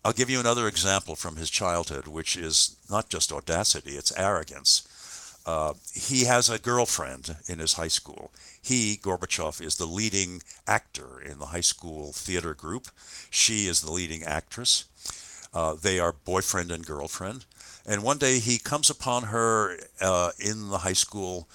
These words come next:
in front of the wall newspaper, as they called it, which she's editing, and he finds she hasn't done it properly.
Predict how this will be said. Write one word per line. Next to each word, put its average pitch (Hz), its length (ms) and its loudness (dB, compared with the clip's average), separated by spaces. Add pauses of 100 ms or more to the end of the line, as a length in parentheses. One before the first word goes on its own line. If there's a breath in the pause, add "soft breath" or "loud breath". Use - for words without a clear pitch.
(460 loud breath)
in 92 140 -4
front 107 320 0
of 87 120 -4
the 85 60 -4
wall 98 420 4
newspaper, 85 760 0
as 78 140 0
they 73 100 -6
called 69 340 -8
it, 90 120 -10
which 80 160 -10
she's 87 340 0
editing, 82 480 -4
and 76 140 -8
he 87 100 -4
finds 92 380 0
she - 160 2
hasn't 80 360 -4
done 78 180 -6
it 78 140 -12
properly. - 520 -8